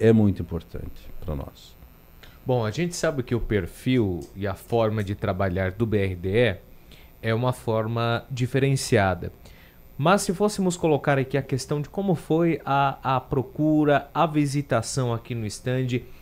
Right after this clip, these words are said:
Speaker 2: ou a manifestação do interesse em conhecer mais o trabalho do B R D E e das, eh, soluções, produtos e serviços que o B R D E tem, como foi essa procura durante a Semana do Show Rural?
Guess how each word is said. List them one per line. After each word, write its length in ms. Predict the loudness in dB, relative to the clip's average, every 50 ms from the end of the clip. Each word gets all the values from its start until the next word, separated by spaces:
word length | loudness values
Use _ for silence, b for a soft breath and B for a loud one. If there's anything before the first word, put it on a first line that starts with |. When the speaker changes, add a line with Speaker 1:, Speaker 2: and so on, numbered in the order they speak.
| b b
Speaker 2:
ou 140 | 2 4 4
a 40 | 4
manifestação 680 | 4 4 2 2 2 0 -2 0 -2 -2 -2 -2 -4 -2
do 80 | -2
interesse 480 | -2 0 2 2 2 2 2 0 -2 -6
em 20 |
conhecer 480 | -8 -8 -8 -6 -6 -4 -2 0 0 2
mais 300 | 2 2 2 2 2 0
o 60 | -2
trabalho 340 | -2 -2 -2 0 0 -2 -2
do 140 | -2 -2 0
B 100 | 0 0
R 160 | 0 0 0
D 100 | 0 2
E 240 | 2 2 2 2 B B B B B
e 160 | 4 4 6
das, 480 | 6 6 6 6 4 2 0 -4 -10 b b b b b
eh, 160 | -4 -2 -2
soluções, 640 | -2 0 -2 0 0 -2 -4 0 2 2 2 2 0
produtos 420 | -2 -2 -2 0 0 0 -2 -4 -6
e 60 | -8
serviços 480 | -6 -4 -4 -4 -4 -6 -8 -8 -8 -8
que 100 | -6 -4
o 40 |
B 120 | -2 0 0
R 140 | 0 0 0
D 100 | 0 0
E 100 | 0 -2
tem, 260 | -2 -4 -4 -4 -4 b b b b
como 220 | -4 0 0 0
foi 180 | 0 0 0 0
essa 240 | 0 0 -2 -6 -4
procura 460 | -4 -4 -4 -2 0 0 2 2 2
durante 320 | 2 2 2 0 0 -2
a 40 | -6
Semana 320 | -6 -6 -6 -6 -6 -6
do 100 | -6 -8
Show 160 | -8 -8 -8 -6
Rural? 340 | -6 -6 -6 -8 -10 -14